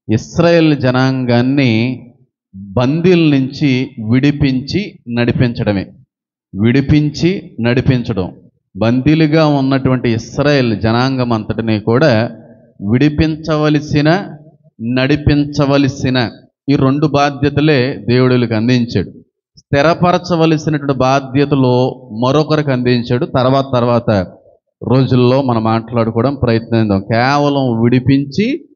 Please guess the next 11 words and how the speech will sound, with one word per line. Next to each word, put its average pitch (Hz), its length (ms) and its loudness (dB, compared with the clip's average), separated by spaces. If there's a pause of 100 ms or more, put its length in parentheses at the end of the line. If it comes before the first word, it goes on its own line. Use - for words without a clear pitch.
(300)
నడిపించడానికి 139 920 0 (140)
దేవుడు 156 420 2
ఏ 143 320 2 (160)
పని 143 140 2
నిమిత్తం 151 500 0
అయితే 147 300 0
పిలుచుకుంటాడో 139 640 0
ఆ 131 160 0
పని 139 240 0
మాత్రమే 131 600 0
చేయించుకుంటాడు. 120 680 -2